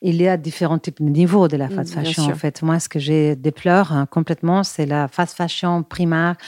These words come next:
Speaker 1: ça, des, des marques qui vraiment vendent des, des vêtements à un euro, deux euros, trois euros.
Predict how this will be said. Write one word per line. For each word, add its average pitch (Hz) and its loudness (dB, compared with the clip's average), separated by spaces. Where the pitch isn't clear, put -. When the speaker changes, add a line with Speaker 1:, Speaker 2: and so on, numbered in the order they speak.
Speaker 1:
ça, 160 0
des, 147 0
des 143 0
marques 165 0
qui - -8
vraiment 165 0
vendent 151 0
des, 135 -2
des 147 0
vêtements 170 2
à - -2
un 165 2
euro, 160 2
deux 151 0
euros, 151 0
trois 147 -4
euros. 151 -2